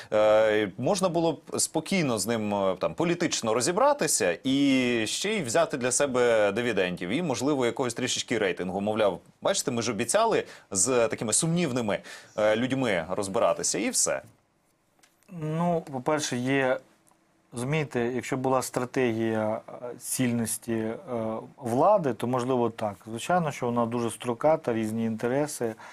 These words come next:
Speaker 2: В Офісі президента взагалі там два-три центри впливу один одного, які намагаються звалити. Ну, я ще раз кажу, ну, хлопці ніколи не бачили величезних грошей.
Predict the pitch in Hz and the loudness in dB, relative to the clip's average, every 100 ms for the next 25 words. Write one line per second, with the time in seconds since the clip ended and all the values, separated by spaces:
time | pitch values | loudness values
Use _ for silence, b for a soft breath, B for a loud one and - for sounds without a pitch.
0 | B B B B - 127 104 117 113 107 | B B B B 0 0 0 -2 -4 -2
1 | 120 110 110 110 117 156 156 120 107 117 | -2 -2 -2 0 0 0 -2 -4 0 0
2 | - 113 107 - 113 107 110 - 117 113 | 0 -4 -4 -4 -4 -4 -8 -6 -2 0
3 | 104 107 110 110 104 107 107 104 107 110 | 0 -2 -2 -2 -2 -2 -4 -4 -6 -4
4 | 107 104 107 98 - 101 104 104 98 120 | -2 -2 -4 -6 -10 -8 -6 -8 -10 -10
5 | 147 127 127 - 151 160 - 120 - 110 | -10 -12 -16 -8 -4 -4 -2 -2 -4 -6
6 | 110 143 139 135 - 202 190 - 156 127 | -6 -6 -10 -10 -4 -2 -2 -2 -2 -2
7 | 127 - 160 143 120 117 127 - 110 107 | -6 -2 -2 0 -2 0 0 0 -2 -2
8 | 104 107 101 117 110 110 104 101 - 95 | -4 -4 -4 -6 -6 -6 -6 -10 -12 -14